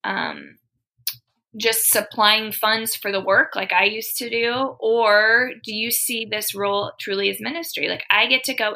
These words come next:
interface with people who have resources today and tell them the good work God is doing. I get to, um,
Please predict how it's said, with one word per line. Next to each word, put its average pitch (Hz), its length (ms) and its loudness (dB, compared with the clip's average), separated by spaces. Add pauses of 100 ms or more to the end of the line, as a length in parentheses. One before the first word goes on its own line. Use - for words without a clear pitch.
interface 196 640 -4 (320)
with 208 160 -8
people 208 300 -8
who 208 60 -4
have 180 160 0
resources - 760 -4
today - 560 0
and 190 160 0
tell 196 320 2
them 185 320 0
the 185 160 -6
good 175 200 -2
work 175 260 -6
God 160 160 0
is - 180 -10
doing. - 460 -12 (420)
I 214 220 4
get 208 220 2 (120)
to, 190 540 0 (340)
um, - 160 -14